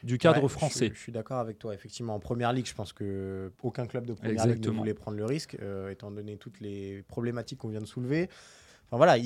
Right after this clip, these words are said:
Speaker 2: il y aurait pu y avoir des, des portes de sortie plus exotiques, plus faciles médiatiquement à
Speaker 1: Ouais,
Speaker 2: traiter.
Speaker 1: je suis d'accord.
Speaker 2: Là,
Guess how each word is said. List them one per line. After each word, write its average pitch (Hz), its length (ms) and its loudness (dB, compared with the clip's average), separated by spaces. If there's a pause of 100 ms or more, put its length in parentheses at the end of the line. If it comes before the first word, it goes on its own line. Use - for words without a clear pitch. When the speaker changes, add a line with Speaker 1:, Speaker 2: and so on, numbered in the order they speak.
(140)
Speaker 2:
il 120 100 -10
y 127 80 4
aurait 143 200 6
pu 185 160 -6
y 160 40 2
avoir 135 220 4
des, 127 140 -4
des 127 160 -4
portes 131 200 -4
de 135 80 -2
sortie 131 360 -4
plus 127 200 -6
exotiques, 131 380 -4
plus 147 160 -8
faciles 156 400 0
médiatiquement 131 540 0
à 180 60 10
Speaker 1:
Ouais, 160 40 8
Speaker 2:
traiter. 131 280 2
Speaker 1:
je 214 40 0
suis - 100 -2
d'accord. 110 300 -2 (120)
Speaker 2:
Là, 139 120 8